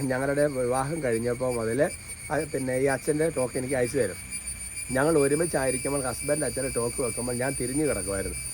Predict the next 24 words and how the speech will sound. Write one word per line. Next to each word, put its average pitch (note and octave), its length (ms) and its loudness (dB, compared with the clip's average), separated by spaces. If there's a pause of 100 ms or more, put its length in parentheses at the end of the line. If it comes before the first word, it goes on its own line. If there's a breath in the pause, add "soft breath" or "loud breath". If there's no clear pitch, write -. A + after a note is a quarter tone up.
(300)
എന്തോ D3+ 220 2 (240)
എനിക്ക് D3 260 -2
അച്ഛൻ്റെ D3+ 300 0
ടോക്ക് C3 240 -2
ഒട്ടും A#2 260 -4
ഒരു C#3+ 100 2 (180)
ഇതായിട്ടങ്ങ് C#3+ 460 -2
തോന്നുന്നുണ്ടായിരുന്നില്ല. A2+ 720 -2 (600 loud breath)
അങ്ങനെ E3 280 4
ഇരിക്കെ B2+ 260 0 (540)
രണ്ടായിരത്തി C3+ 400 2
ഇരുപത്തിമൂന്ന് D3 640 2
ഡിസംബറിൽ A#2+ 520 -2 (160)
ഞാൻ B2 160 0
സ്റ്റുഡൻറ്റ് C3 420 -4
വിസയിൽ A#2+ 320 -2
കാനഡയിൽ B2 500 2
വന്നു. G#2+ 200 -4 (500)
എനിക്ക് C#3+ 260 2
രണ്ടായിരത്തി C3 420 0
ഇരുപത്തിമൂന്ന് C3+ 400 -2 (100)
ജൂലൈയിൽ C3+ 380 0 (100)
വിസ A2 200 -4
കിട്ടിയതാണ്. G#2 420 -2